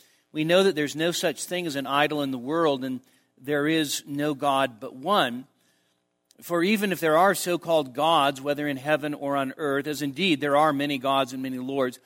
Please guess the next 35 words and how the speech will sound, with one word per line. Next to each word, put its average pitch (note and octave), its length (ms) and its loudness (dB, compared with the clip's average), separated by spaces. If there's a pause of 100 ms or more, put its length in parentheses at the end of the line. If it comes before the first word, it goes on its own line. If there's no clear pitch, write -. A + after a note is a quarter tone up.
(340)
yet E3+ 180 0
for F3 220 0
us D#3+ 360 2
there D#3 220 0
is D3+ 160 -2
but D3 200 -6
one F#3 280 -2
God, B2 320 0
the C3 80 -12
Father, D3+ 480 -2
from D3 280 -8
whom D#3 280 -4
are C#3+ 240 2
all C3+ 180 2
things, C3 440 -6
and A#2 100 -10
we B2+ 140 -6
exist C3 640 -4 (340)
for C3+ 220 -4
him, A#2+ 320 -8 (500)
and C#3+ 160 -6
one E3+ 220 2
Lord F3 260 4
Jesus D#3+ 420 -2
Christ, E3 600 0
by D3+ 220 -2
whom E3 340 -8
are D#3 240 2
all D#3+ 220 4
things, D#3 380 -4
and C3 140 -4
we C#3 80 -2
exist D3 560 -6
through A#3 240 -2
him. B2 240 -2